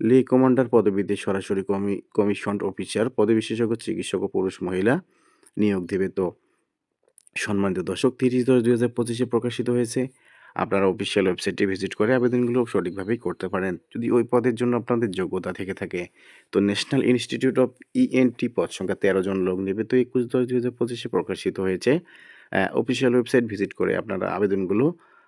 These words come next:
আহ, এই পদের জন্য যদি যোগ্য ব্যক্তি হয়ে থাকেন, আবেদনগুলো সঠিকভাবেই করতে পারেন। তারপর দেখতে পাচ্ছেন জেলা প্রশাসক রাজবাড়ী পদ সংখ্যা ঊনত্রিশ জন, প্রকাশিত তিরিশ দশ দুই হাজার পঁচিশে। আহ, আবেদনটি চলমান রয়েছে, আপনারা চাইলে আবেদনগুলো সঠিকভাবে যদি এই পদের জন্য, এই পদগুলোর জন্য যোগ্যতা থেকে থাকে,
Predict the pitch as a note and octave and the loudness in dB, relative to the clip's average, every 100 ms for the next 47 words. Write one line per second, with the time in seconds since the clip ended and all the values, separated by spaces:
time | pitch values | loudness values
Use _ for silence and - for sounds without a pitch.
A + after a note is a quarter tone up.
0 | - F#2 F#2+ F#2+ A#2+ C3 B2+ B2 B2+ B2 | -4 0 0 2 2 4 2 2 2 2
1 | B2 G#2 G2 G2 F2+ F#2 - F#2+ F2+ G#2 | 0 0 2 2 -2 -4 -4 -6 -4 -2
2 | B2+ A#2+ A#2+ B2 A#2+ A#2 G2 E2+ E2+ F#2+ | 0 0 0 -2 -4 -4 -4 -4 -4 -6
3 | A2 G2 - G2 F#2 E2 - _ _ _ | -2 -4 -4 -4 -4 -6 -10 _ _ _
4 | B2 B2 C3 A#2+ B2 B2 B2 G#2+ G2+ F#2 | -2 0 -2 0 -2 0 0 0 0 -6
5 | F#2+ G2 F#2+ F#2 F#2 G2+ G2 G2 F#2+ F#2+ | -6 -4 -4 -4 -4 -4 -6 -6 -8 -6
6 | F#2 F2+ F2+ F#2+ F#2+ B2+ B2 B2 B2+ - | -4 -4 -6 -6 -4 -6 -4 -4 -4 -4
7 | - A2+ F#2+ F#2 - F#2 F2 F2+ G2 - | -6 -2 0 0 -2 -4 -2 -4 -4 -6
8 | E2+ F#2+ C3 E3+ - - - - - G2 | -6 0 2 2 0 -20 -20 -6 2 4
9 | A#2+ B2+ B2+ B2 B2 B2+ B2+ B2 A#2+ B2 | 4 2 0 0 2 4 4 2 2 0
10 | G2+ F#2+ F2+ F#2+ F#2 F#2 F#2 F2+ F2+ B2 | 2 -2 -2 0 0 0 0 -2 -2 -4
11 | - B2+ A#2+ A#2+ A#2+ B2 G#2 G2 G2+ F2+ | -2 -2 -2 -2 0 0 2 2 2 2
12 | F2+ F#2+ F2+ F#2+ F#2+ F#2+ F#2 F2+ F#2 F2+ | 0 -2 0 0 0 0 -2 -2 -2 0
13 | F#2+ F#2 F2 F#2 F2 E2+ F#2+ F#2 G2 C3 | -2 -2 0 -2 -4 -6 -8 -6 0 0